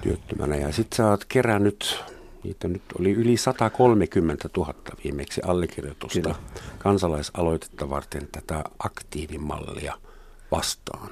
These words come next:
Speaker 2: Kyllä.
Speaker 1: Kerro, miksi ja mitä se aktiivimalli sulle merkitsee nyt? Sun uusi vuosi on alkanut myös, että onko se jo joutunut tekemään jotain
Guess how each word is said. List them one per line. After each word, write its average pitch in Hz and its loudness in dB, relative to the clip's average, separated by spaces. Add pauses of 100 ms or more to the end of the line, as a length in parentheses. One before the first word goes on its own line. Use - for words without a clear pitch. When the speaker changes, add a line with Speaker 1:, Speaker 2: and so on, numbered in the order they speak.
(160)
Speaker 2:
Kyllä. - -12 (1400)
Speaker 1:
Kerro, - 6
miksi 160 4
ja 104 4 (120)
mitä 156 6
se - 2
aktiivimalli 92 4
sulle 113 4
merkitsee - -2 (120)
nyt? - -10 (180)
Sun 113 4
uusi 120 8
vuosi 120 8
on 95 4
alkanut 101 4
myös, 104 6
että 82 -2
onko 90 0
se - 0
jo 95 4
joutunut 95 4
tekemään 85 0
jotain 73 -2